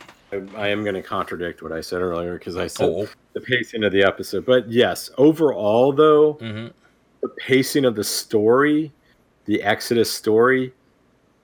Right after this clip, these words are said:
Speaker 1: the Exodus just kinda really loses it really being anything.
Speaker 2: Yeah.
Speaker 1: Probably once you hit about episode eighteen or so,
Speaker 2: Mm-hmm.
Speaker 1: the Exodus is just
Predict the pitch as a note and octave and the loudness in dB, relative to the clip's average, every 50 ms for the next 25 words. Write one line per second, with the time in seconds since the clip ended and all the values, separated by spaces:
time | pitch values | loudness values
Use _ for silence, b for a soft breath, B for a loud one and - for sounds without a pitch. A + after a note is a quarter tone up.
0 | _ - D3 E3 - F3+ G#3 G#3 - A#3 G3+ F#3 - - - - F#3 E3 - - | _ -4 -4 -2 0 0 -2 0 2 4 4 4 4 0 -4 -6 -6 -6 -6 -10
1 | _ - - - D3+ D3+ D3 D3+ D#3 D3 C#3 C3 A#2+ A2+ G#2+ G2+ F#2 F#2 F#2+ G2+ | _ -14 -6 -2 0 2 2 4 4 4 4 4 4 4 2 -2 -4 -2 0 2
2 | B2 D#3+ E3+ D3+ B2+ A#2 G#2+ G2+ G#2 A2+ B2 C#3 D3+ C#3 A#2+ B2+ B2+ - _ _ | 2 2 2 2 0 -2 -2 -2 0 0 0 0 -2 -2 -2 -2 -2 -4 _ _
3 | _ _ _ _ _ _ _ _ _ _ _ _ _ _ _ _ - A#2 A2 - | _ _ _ _ _ _ _ _ _ _ _ _ _ _ _ _ -10 -10 -8 -4
4 | A2 A2 A#2+ B2 A#2 G#2+ F#2+ F2+ - A2 C3 D3 C3+ A2 G2+ G2 G2 F#2 E2+ _ | -2 0 2 2 0 -2 -4 -4 -4 -2 -2 0 0 -2 -2 -4 -6 -8 -8 _
5 | - G2+ G2 G2 G2 F#2+ F#2+ E2+ - - F2 E2+ D2 G#1+ - - _ _ _ _ | -6 -4 -4 -4 -4 -6 -8 -10 -12 -14 -14 -14 -14 -14 -18 -20 _ _ _ _
6 | _ _ _ _ _ _ - - - - - C#3 C3+ C3+ E3 G3 G3 F#3+ F#3 F3+ | _ _ _ _ _ _ -18 -18 -14 -8 -4 0 2 2 2 2 0 -2 -2 0
7 | F3 E3 D#3 D3 - C#3 C#3 - - - B2 C#3+ B2+ B2+ A2 G#2+ G#2 G#2 G#2+ - | 2 2 2 2 0 -2 -2 -2 -4 -6 -4 -4 -2 2 2 4 4 2 0 -2
8 | - A#2 - - A2 G2+ F#2 - - F#2+ F#2+ G#2 G2+ - - - F#2+ G2+ G2+ A#2 | -6 -8 -6 -4 -2 -4 -4 -6 -6 -8 -8 -8 -10 -12 -12 -8 -8 -6 -6 -6
9 | B2+ B2 - - C#3 C3+ C3+ C#3 C#3 C3 - - C#3 C#3+ D3 E3+ G#3+ A3+ F#3+ _ | -8 -8 -8 -6 -4 -4 -4 -4 -6 -8 -10 -12 -12 -10 -10 -10 -12 -14 -18 _
10 | _ _ - C3 C3+ D3+ D#3+ - - E3 E3 D#3+ - - C#3 A#2 A2 C3+ C3+ - | _ _ -6 -2 -2 -2 -2 -4 -4 -2 0 0 0 -2 -6 -6 -4 -4 -4 -4
11 | - | -6